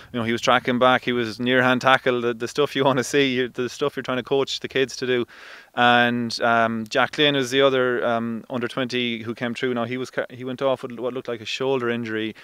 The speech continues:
Um, so I was hope, we'd be hoping that, uh, it's not too serious for him. It's his first season, and he's, he started every game. He had David Clifford the first day out for a while. He had Cormac Costello today, so he's had a, he's had a tough time of it, but he's, he's well able to mind himself on the pitch, so hopefully that injury won't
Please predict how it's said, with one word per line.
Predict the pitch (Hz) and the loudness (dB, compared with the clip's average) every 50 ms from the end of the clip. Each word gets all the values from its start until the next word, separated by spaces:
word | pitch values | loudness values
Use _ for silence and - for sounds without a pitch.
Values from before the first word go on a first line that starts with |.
| - - - - _ - | -20 -20 -20 -20 _ -6
Um, | 104 104 104 107 107 107 107 104 104 107 - - 113 | -4 -2 0 0 0 -2 -4 -6 -8 -10 -12 -14 -12
so | - - 113 110 | -8 -4 -2 -2
I | 107 | -2
was | 104 - | -4 -4
hope, | - 127 131 - _ _ | -6 -8 -8 -8 _ _
we'd | - 127 120 107 | -12 -12 -10 -8
be | 117 113 | -8 -8
hoping | 107 120 123 - - 120 113 | -6 -6 -8 -8 -8 -8 -6
that, | 110 107 104 | -4 -4 -4
uh, | 104 | -4
it's | 104 110 - - - | -6 -8 -10 -10 -8
not | - 117 - | -8 -8 -8
too | - 113 | -10 -10
serious | - - 117 110 110 104 - | -8 -6 -4 -2 -2 -4 -4
for | - 107 101 | -4 -6 -4
him. | 101 117 120 120 117 110 110 107 | -4 -2 -4 -4 -4 -4 -6 -8
It's | 104 104 - | -10 -10 -10
his | 113 107 - - | -10 -12 -12 -12
first | - - - 123 113 - - | -8 -4 -2 -2 -2 0 -2
season, | 127 127 123 107 120 117 117 | -2 -2 -2 -2 -2 -2 -2
and | 113 117 | -2 -2
he's, | 113 113 101 - - | -4 -4 -6 -8 -12
he | - 107 104 | -12 -12 -10
started | - - 123 117 113 113 113 | -4 0 2 2 2 2 2
every | 117 107 110 | 0 0 0
game. | 104 110 117 123 120 113 | -2 0 0 0 0 0
He | 110 110 | -2 -2
had | 113 113 107 - _ - - - - - _ _ - | -4 -4 -6 -8 _ -20 -20 -20 -20 -20 _ _ -2
David | - 123 123 120 113 | 0 0 0 0 -2
Clifford | - 131 135 - - 123 120 | -2 -2 -2 -2 -2 -4 -6
the | 113 | -4
first | - 131 127 120 - - | 0 2 2 2 0 0
day | 123 120 | 0 2
out | 120 120 110 | 2 2 0
for | - - 117 | -2 -2 0
a | |
while. | 113 117 117 117 117 | 2 2 4 4 2
He | 113 113 117 | 2 0 -2
had | 117 110 | -4 -4
Cormac | - 131 123 120 113 - | -4 -4 -2 -2 -2 0
Costello | 120 117 - - 117 | 0 0 0 -2 -8
today, | 107 - 113 120 117 | -10 -4 -2 0 0
so | 107 - 117 | 0 -2 -4
he's | 113 123 123 | -6 -4 -4
had | 127 127 | -4 -4
a, | 127 127 95 123 | -4 -4 -4 -4
he's | 127 120 | -4 -4
had | 127 120 | -4 -4
a | 120 | -2
tough | - - 147 - | -2 -2 -4 -2
time | - 147 143 143 139 | 0 0 2 2 2
of | 127 | 0
it, | 131 120 - | 0 2 4
but | 131 120 | 4 4
he's, | 123 123 123 120 - - - - - - - - - | 4 2 0 -2 -4 -10 -16 -18 -18 -18 -20 -12 -8
he's | 127 117 107 | -8 -4 2
well | 123 127 127 | 4 4 6
able | 127 123 127 | 6 4 4
to | 123 | 2
mind | 123 127 127 127 127 | 2 2 2 2 0
himself | 120 - - 123 117 127 | -2 0 0 0 0 0
on | 120 | -4
the | 117 117 | -6 -4
pitch, | - 123 123 - | -4 -6 -6 -6
so | - - 113 | -6 -8 -6
hopefully | 101 123 127 - - 123 | -6 -6 -8 -8 -6 -4
that | 117 113 113 | -4 -2 -2
injury | 120 120 120 110 113 107 | -4 -4 -6 -6 -6 -4
won't | 110 113 113 110 | -4 -4 -6 -6